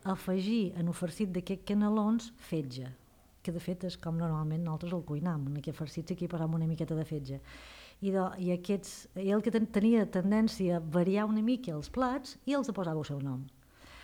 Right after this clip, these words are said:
Per tant, ell va patentar el canelons Rossini, que originàriament eren macarrons, però el canelons Rossini en la variant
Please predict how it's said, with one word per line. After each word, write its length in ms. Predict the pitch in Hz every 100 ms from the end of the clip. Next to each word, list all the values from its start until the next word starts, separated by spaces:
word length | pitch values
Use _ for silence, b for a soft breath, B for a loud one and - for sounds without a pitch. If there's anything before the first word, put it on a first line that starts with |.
| B -
Per 160 | 196
tant, 260 | 196 180 175 -
ell 240 | 202 185 165
va 180 | 185 180
patentar 720 | 185 175 170 175 202 165 165
el 80 | 160
canelons 580 | - 165 165 180 175 175 175
Rossini, 600 | 185 175 233 233 262 - - -
que 160 | 226 -
originàriament 920 | 165 175 208 185 190 180 175 165 156
eren 200 | 143 139
macarrons, 680 | 170 185 147 143 143 202 - B B B B -
però 140 | 175
el 60 | 165
canelons 360 | 165 170 180
Rossini 440 | 202 208 233 247 247
en 160 | 185 175
la 80 |
variant 360 | 175 170 180